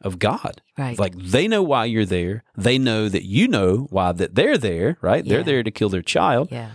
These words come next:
Speaker 1: And so just your presence being there brings guilt. And sometimes guilt provokes this reaction of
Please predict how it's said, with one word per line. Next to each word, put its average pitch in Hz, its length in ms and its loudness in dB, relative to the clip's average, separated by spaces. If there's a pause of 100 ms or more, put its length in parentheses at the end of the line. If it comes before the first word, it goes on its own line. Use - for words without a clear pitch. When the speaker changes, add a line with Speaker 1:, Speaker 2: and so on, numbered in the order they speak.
(440)
Speaker 1:
And 120 200 2
so 120 180 2
just 131 440 0
your 120 100 0
presence - 500 -2
being 139 400 2
there 87 280 -2 (480)
brings 107 440 0
guilt. 135 420 0 (260)
And 101 180 0
sometimes 139 460 0
guilt 139 400 0 (180)
provokes 110 460 0
this 107 200 -2
reaction 101 520 0
of 82 120 -6